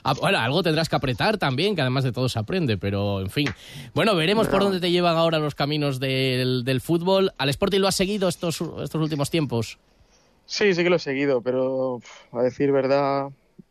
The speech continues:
Speaker 2: eh, ya como que, <laughs> como no queda casi nadie o nadie, creo que lo último ha sido Picho con el que compartí.
Speaker 1: Ah, claro.
Speaker 2: Eh,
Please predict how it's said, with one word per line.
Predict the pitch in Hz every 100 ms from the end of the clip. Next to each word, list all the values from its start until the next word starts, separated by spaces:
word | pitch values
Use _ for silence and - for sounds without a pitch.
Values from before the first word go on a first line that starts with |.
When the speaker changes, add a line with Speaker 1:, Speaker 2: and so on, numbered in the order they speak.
| -
Speaker 2:
eh, | 123 123 120 113 113
ya | 113 131
como | 120 113
que, | 165
<laughs> | - 170 - - - - -
como | - 123
no | 127
queda | 139 131 117
casi | - 156 127
nadie | 123 135 127
o | 117
nadie, | 117 131 131 104 104
creo | - 120
que |
lo | 120
último | 120 131
ha | 123
sido | 113
Picho | 107 120 117
con | 113 107
el |
que | 98
compartí. | 113 101 107 127 120 _
Speaker 1:
Ah, | 104 104
claro. | 98 98 90 -
Speaker 2:
Eh, | 117 113 113 110 113 110 107